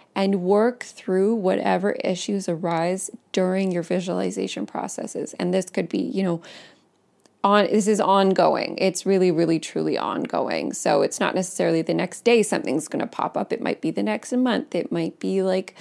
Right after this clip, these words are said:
a few months from now. It's, everyone's journey is so unique, but I do know that that is one of the aspects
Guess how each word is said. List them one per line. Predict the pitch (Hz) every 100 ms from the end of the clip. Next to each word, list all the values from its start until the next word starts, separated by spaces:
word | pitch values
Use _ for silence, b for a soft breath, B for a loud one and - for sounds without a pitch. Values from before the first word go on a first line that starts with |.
| B B -
a | 226
few | - 247
months | 233 196 -
from | 180 175
now. | 170 165 B B B B _ _
It's, | 220 - - - -
everyone's | 214 233 254 240
journey | - 180 190 208
is | 180 -
so | 180
unique, | 180 180 170 175 240 - -
but | 196
I | 190
do | 170 185 202 220
know | 175 165 175 202
that | 180 -
that | 175 - -
is | 170 170 180
one | 170 170
of |
the | 170 -
aspects | - - - 202 247 - -